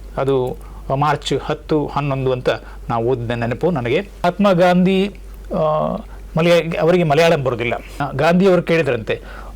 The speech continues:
ಆ, ನಾರಾಯಣ ಗುರುಗಳಿಗೆ ಇಂಗ್ಲಿಷ್ನಲ್ಲಿ ಮಾತಾಡ್ಬೋದಾ ಅಂತ. ನಾರಾಯಣ ಗುರು ತಮಾಷೆಯಾಗಿ ಹೇಳಿದ್ರಂತೆ, "ಗಾಂಧೀಜಿಯವರಿಗೆ ಸಂಸ್ಕೃತ ಬರ್ತದ?" "ಈ ಎರಡೂ ಆಗುದಿಲ್ಲ" ಅಂತ.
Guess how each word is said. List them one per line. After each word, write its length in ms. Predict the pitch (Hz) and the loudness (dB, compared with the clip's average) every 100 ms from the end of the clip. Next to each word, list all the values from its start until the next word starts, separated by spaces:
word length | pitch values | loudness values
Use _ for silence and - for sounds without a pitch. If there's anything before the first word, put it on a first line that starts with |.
| 160 | 0
ಆ, 320 | 147 139 135 | 4 4 4
ನಾರಾಯಣ 360 | 147 170 208 202 | 2 4 4 4
ಗುರುಗಳಿಗೆ 480 | 170 165 151 151 - - - - | 2 2 2 0 -2 -10 -14 -4
ಇಂಗ್ಲಿಷ್ನಲ್ಲಿ 1300 | 170 180 175 - - - - - - - - 165 160 | 2 2 2 -2 -6 -10 -14 -16 -16 -8 -2 0 2
ಮಾತಾಡ್ಬೋದಾ 580 | 156 165 165 135 120 113 | 2 4 4 4 2 0
ಅಂತ. 240 | 113 - - - - - - - | -2 -6 -10 -12 -14 -12 -12 -6
ನಾರಾಯಣ 380 | 151 156 208 240 | 0 4 6 6
ಗುರು 520 | 208 214 185 185 - - | 4 6 4 2 -2 -4
ತಮಾಷೆಯಾಗಿ 800 | - 175 196 185 180 170 180 135 - - | 2 4 4 4 4 4 0 -2 -10 -4
ಹೇಳಿದ್ರಂತೆ, 640 | 170 160 156 143 151 131 - - - | 0 2 2 2 0 -2 -6 -8 0
"ಗಾಂಧೀಜಿಯವರಿಗೆ 680 | 165 196 220 175 165 147 | 2 2 4 4 4 2
ಸಂಸ್ಕೃತ 460 | - 156 175 190 185 143 - - 139 | 0 0 2 2 2 0 0 -4 -2
ಬರ್ತದ?" 440 | 135 131 117 104 - - - 190 | 0 0 0 -2 -8 -16 -6 2
"ಈ 40 | |
ಎರಡೂ 260 | 196 202 240 | 6 8 8
ಆಗುದಿಲ್ಲ" 420 | 214 196 185 160 | 8 8 4 2
ಅಂತ. 200 | 147 156 | 2 2